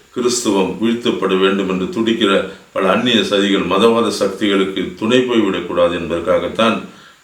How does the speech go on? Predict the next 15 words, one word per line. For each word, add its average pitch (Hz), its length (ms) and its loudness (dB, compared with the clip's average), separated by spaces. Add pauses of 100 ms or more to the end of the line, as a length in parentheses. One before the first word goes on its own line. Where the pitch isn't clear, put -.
நாங்கள் 85 320 -6
களத்தில் 92 400 0
இறங்கி 85 380 -4 (460)
இந்த 82 140 -8
பணியை 87 340 -4
செய்து 87 280 -4
கொண்டிருக்கிறோம். 76 560 -8 (1080)
இந்த 95 180 -4
தகவல் 101 480 2
முழுமையாக 101 540 0 (460)
அங்கு 90 220 -8
விசாரித்ததிலே, 92 800 0 (420)
தெரிந்து 117 360 0
கொள்ளப்பட்டதிலே, 85 720 -4 (480)
இன்னும் 117 320 -2